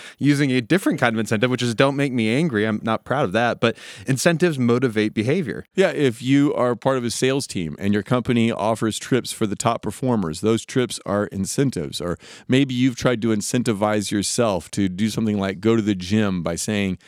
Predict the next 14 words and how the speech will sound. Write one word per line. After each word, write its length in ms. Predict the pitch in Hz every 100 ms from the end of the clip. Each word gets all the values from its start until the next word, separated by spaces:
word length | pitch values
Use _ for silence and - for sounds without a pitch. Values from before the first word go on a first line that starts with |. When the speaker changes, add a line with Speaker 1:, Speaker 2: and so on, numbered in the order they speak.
| - -
Speaker 2:
"I 140 | 104 110
can 140 | 131
only 160 | 120 113
watch 320 | 104 110 -
my 240 | 104 101
favorite 440 | 95 117 113 110 -
T 180 | 117
V 160 | 107 110
show 380 | - 110 92 92
when 240 | 90 101
I'm 180 | 98 101
on 240 | 95 98
the 100 | 104
treadmill." 640 | 104 - 110 110 82 67